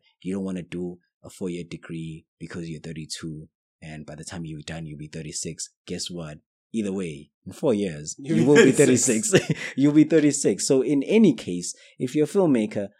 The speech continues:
Speaker 1: however many years to come from now, if you're still alive, you'll still probably be a filmmaker, and you will need whatever movie you'll be releasing at that time to make money. So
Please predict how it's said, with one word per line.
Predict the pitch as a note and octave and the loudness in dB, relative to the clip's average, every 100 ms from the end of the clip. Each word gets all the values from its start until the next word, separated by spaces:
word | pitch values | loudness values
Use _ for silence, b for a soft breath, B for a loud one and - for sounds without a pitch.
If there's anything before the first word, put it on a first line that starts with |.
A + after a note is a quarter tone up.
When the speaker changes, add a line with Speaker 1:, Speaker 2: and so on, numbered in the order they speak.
| _ | _
Speaker 1:
however | - D3 F3+ F3 | -2 0 2 2
many | D#3 | 4
years | D3 C#3 | 4 2
to | - | -2
come | B2+ | -6
from | A#2+ A#2 | -4 -2
now, | A2+ | -2
if | A2+ | -4
you're | A2+ | -6
still | D#3 C#3+ | -2 -2
alive, | B2 A#2+ B2 B2 | -2 -4 -4 -6
you'll | F3 F#3 | -2 -2
still | F3 G#3 E3 | -2 -2 -2
probably | B2 G2+ | -2 -4
be | F2 F2+ | -4 -6
a | |
filmmaker, | D#2+ G#2 F#2 F2 F#2+ | -8 -10 -8 -8 -8
and | A2+ | -4
you | A#2+ C3 | -2 0
will | B2 | 2
need | A#2 B2+ C3 A2+ b b b b _ - | 2 2 0 -2 b b b b _ -10
whatever | G2 G#2+ C3 A2+ | -4 2 2 4
movie | A2 G#2 | 2 2
you'll | G#2 F#2+ | -2 -2
be | F2+ | -4
releasing | F#2 G2+ G2+ F2+ | -4 -6 -6 -8
at | - | -10
that | E2+ | -16
time | - F#2 F2 - | -12 -12 -12 -8
to | G#2+ | -4
make | G#2 G2 | -4 -4
money. | F2+ E2+ D#2 D#2+ | -8 -8 -10 -14
So | - - D3 D3 D3 | -12 -2 2 4 2